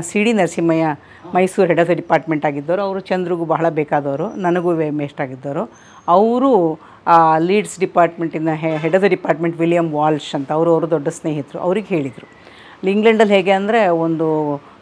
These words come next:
ಕಾಲೇಜಿಗೆ, ಆ, ಇದೆಲ್ಲ selections ಎಲ್ಲ ಆರು ತಿಂಗಳು ಮುಂಚೆ ಮಾಡಿರ್ತಾರೆ. ಇದು ಸೆಪ್ಟೆಂಬರ್ನಲ್ಲಿ ಶುರುವಾಗೋದಕ್ಕೆ ನಾನು ಆಗಸ್ಟಲ್ಲಿ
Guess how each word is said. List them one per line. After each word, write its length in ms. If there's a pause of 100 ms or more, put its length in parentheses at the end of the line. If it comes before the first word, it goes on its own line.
ಕಾಲೇಜಿಗೆ, 840
ಆ, 360
ಇದೆಲ್ಲ 340 (460)
selections 540
ಎಲ್ಲ 140
ಆರು 340
ತಿಂಗಳು 220
ಮುಂಚೆ 300
ಮಾಡಿರ್ತಾರೆ. 560 (800)
ಇದು 520
ಸೆಪ್ಟೆಂಬರ್ನಲ್ಲಿ 760
ಶುರುವಾಗೋದಕ್ಕೆ 760
ನಾನು 380
ಆಗಸ್ಟಲ್ಲಿ 920